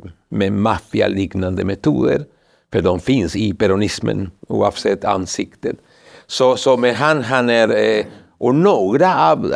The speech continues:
eh, männens omgivning kommer att finnas också här. Vi kä-, jag känner några där som, som liberaler som gillade, eh, männen då och som kommer nog att vara viktiga.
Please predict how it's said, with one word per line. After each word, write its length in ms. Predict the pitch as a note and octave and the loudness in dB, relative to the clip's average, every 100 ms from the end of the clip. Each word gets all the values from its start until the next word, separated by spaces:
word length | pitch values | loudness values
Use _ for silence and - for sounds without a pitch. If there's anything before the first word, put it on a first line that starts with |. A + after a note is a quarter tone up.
| - - - | -6 -8 -10
eh, 240 | A2 F#2 F#2+ - | -6 -6 -8 -4
männens 500 | C#3 C#3 B2+ A#2 C#3 | 2 4 2 0 2
omgivning 920 | C3+ C3 A#2 D3+ A#2+ E2 G2 G2 G2 | 2 2 0 2 0 0 -2 -2 -2
kommer 220 | G#2+ G2+ | 0 0
att 160 | G#2 | -2
finnas 460 | - C3+ F2+ B2+ - | -4 -4 -2 -4 -2
också 280 | C#3+ - F2+ | -4 -4 -10
här. 200 | - - - - _ _ _ _ _ _ _ _ - | -8 -8 -10 -20 _ _ _ _ _ _ _ _ -8
Vi 140 | G#2 | -4
kä-, 300 | - - - | -2 -4 -2
jag 160 | G#2+ G#2 | -2 0
känner 260 | G#2+ G2 | 0 0
några 420 | F#2 F#2+ F#2 F2+ F#2+ | 0 0 0 0 0
där 180 | F#2+ | -2
som, 260 | F2+ - F2+ | -4 -8 -10
som 380 | - F2 E2+ E2 - G2+ | -8 -8 -8 -10 -10 -4
liberaler 640 | G2+ A2 A2 A2+ F#2 A2 | 0 2 4 4 2 -2
som 280 | - A#2 G#2+ _ _ _ - | -2 -4 -4 _ _ _ -10
gillade, 560 | G2 A2 G2 F2+ F2 | -2 0 2 2 2
eh, 340 | F2+ G2 G2 G2+ | 0 -2 -4 -2
männen 420 | G2+ F#2 F#2 F#2 | -2 -2 -4 -2
då 140 | F#2+ E2+ | -2 0
och 100 | F#2+ | -2
som 180 | - E2 | -4 -4
kommer 240 | E2+ D#2 | -4 -4
nog 280 | E2 E2+ E2+ | -4 -4 -6
att 300 | E2 _ _ _ | -8 _ _ _
vara 140 | - E2+ | -6 -4
viktiga. 640 | F2+ - _ - G#2+ D#2+ | -4 -8 _ -10 -6 -6